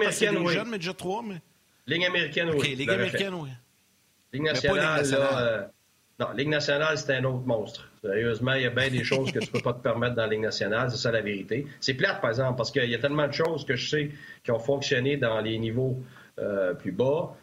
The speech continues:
Speaker 2: euh, qui auraient fonctionné en Ligue nationale dans plusieurs cas. Mais c'est sûr, pareil, que, tu sais, j'ai, j'ai tout le temps passé pour, euh, quelqu'un qui arrivait avec des idées de fou.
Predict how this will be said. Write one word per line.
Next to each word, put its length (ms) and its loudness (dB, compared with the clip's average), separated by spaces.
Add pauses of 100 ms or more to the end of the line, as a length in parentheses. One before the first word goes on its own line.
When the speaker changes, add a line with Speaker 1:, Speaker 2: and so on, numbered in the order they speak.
(200)
Speaker 2:
euh, 160 0
qui 200 -2
auraient 180 2
fonctionné 480 0
en 60 2
Ligue 120 0
nationale 380 2
dans 100 2
plusieurs 380 -4
cas. 240 2
Mais 80 -2
c'est 180 2
sûr, 200 0
pareil, 320 2
que, 100 -2
tu 60 -6
sais, 180 2
j'ai, 160 -4
j'ai 180 -6
tout 120 -2
le 60 -4
temps 140 2
passé 420 0
pour, 180 2
euh, 180 2
quelqu'un 240 0
qui 100 -2
arrivait 240 0
avec 120 -2
des 200 -4
idées 120 -8
de 60 -12
fou. 240 -6